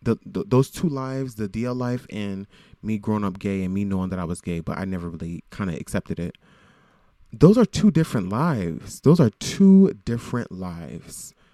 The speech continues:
The D L lifestyle and, you know, me knowing that I'm gay and everyone know that I'm gay, but I never really come out and be like, "I'm gay." Is it, those are two completely different lifestyles.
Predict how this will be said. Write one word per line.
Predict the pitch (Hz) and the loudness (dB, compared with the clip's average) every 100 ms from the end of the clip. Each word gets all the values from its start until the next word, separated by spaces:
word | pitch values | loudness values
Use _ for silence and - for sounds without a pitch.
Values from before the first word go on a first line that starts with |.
| _ _ _ - | _ _ _ -6
The | 104 | -4
D | 104 127 | 0 2
L | 143 143 143 | 4 4 2
lifestyle | - 120 123 - 127 123 - | 2 -2 -2 -2 0 0 0
and, | 98 95 90 87 _ _ _ _ _ _ _ _ _ _ _ - | -4 -4 -6 -10 _ _ _ _ _ _ _ _ _ _ _ -6
you | 113 | -2
know, | 107 95 | 2 0
me | 98 127 139 | 0 0 0
knowing | 117 107 107 | 0 0 0
that | 101 | -2
I'm | 95 | -4
gay | 95 98 | -4 -4
and | 92 | -4
everyone | 101 98 92 | -2 -2 -2
know | 90 | -2
that | 90 85 | -4 -6
I'm | 85 | -6
gay, | 98 90 | -4 -4
but | - | -4
I | - | -6
never | 95 87 82 | -6 -6 -6
really | 85 85 87 _ _ _ _ _ | -4 -6 -8 _ _ _ _ _
come | - 123 | -2 -2
out | 92 | -2
and | 95 | -4
be | 101 | -6
like, | 92 - | -8 -6
"I'm | 147 131 | -4 -4
gay." | 117 120 85 - _ _ _ _ _ _ _ _ _ _ _ _ _ _ _ _ _ _ _ _ _ - | -4 -4 -4 -12 _ _ _ _ _ _ _ _ _ _ _ _ _ _ _ _ _ _ _ _ _ 0
Is | 120 - | 0 2
it, | 127 | 0
those | 127 147 | 2 2
are | 139 | 0
two | - - - | -4 -4 -2
completely | - 120 - - 101 | -2 -2 -2 -2 -4
different | 90 110 - 95 | -4 -4 -2 -4
lifestyles. | 90 - 78 76 - 85 - - | -4 -6 -6 -6 -6 -10 -12 -20